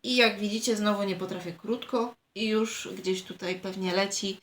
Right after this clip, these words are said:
film, jak mam to na sobie. I już ostatnia rzecz. Mm, ja to widziałam w dniu dostawy w lumpie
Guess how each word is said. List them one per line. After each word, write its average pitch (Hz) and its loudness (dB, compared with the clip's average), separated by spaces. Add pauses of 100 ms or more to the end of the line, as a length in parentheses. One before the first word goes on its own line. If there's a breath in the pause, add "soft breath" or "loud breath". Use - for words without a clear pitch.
(600 loud breath)
film, 208 2
jak 180 4
mam 175 0
to 180 -6
na 160 -4
sobie. - -10 (1300)
I 285 0
już 294 4
ostatnia 202 2
rzecz. 214 2 (760 loud breath)
Mm, 202 0
ja 262 4
to 294 0
widziałam 240 6 (220)
w 202 -8
dniu 208 0
dostawy 190 -2
w 175 -6
lumpie 208 0